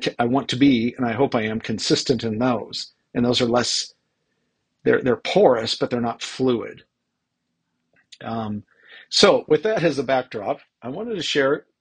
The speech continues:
seven opinions. You can call these perspectives, opinions, whatever you want to call them.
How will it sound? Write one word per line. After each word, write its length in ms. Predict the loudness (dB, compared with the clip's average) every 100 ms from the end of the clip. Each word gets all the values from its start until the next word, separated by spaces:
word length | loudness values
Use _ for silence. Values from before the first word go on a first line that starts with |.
| -12
seven 240 | -10 -8
opinions. 600 | 0 0 0 -4 -10 -20 -18
You 120 | -14
can 120 | -8
call 160 | -4 -2
these 160 | -2
perspectives, 680 | -4 -8 -2 0 0 -4 -4
opinions, 460 | -6 -2 0 -2 -2
whatever 240 | -4 -2
you 100 | -4
want 120 | -4
to 60 | -6
call 220 | -4 -4
them. 200 | -6 -10